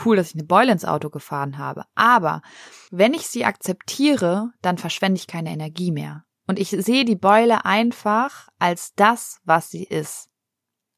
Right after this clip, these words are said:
Als eine Beule im Auto. Ganz ohne Bewertung und ohne Verurteilung meinerseits. Und Akzeptanz,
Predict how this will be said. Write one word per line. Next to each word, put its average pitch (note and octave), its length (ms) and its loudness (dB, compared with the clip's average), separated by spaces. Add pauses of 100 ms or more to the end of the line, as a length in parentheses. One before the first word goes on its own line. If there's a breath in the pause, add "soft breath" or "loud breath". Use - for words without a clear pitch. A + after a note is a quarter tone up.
Als A#3+ 440 2
eine E3 220 -4
Beule F3 340 4
im F3+ 100 -6
Auto. D#3 380 2
Ganz C4+ 280 0
ohne C#4 200 0
Bewertung G3 680 0
und E3+ 200 -8
ohne F#3+ 380 2
Verurteilung E3 680 0
meinerseits. D3+ 840 -6
Und F#3 240 -2
Akzeptanz, - 1200 0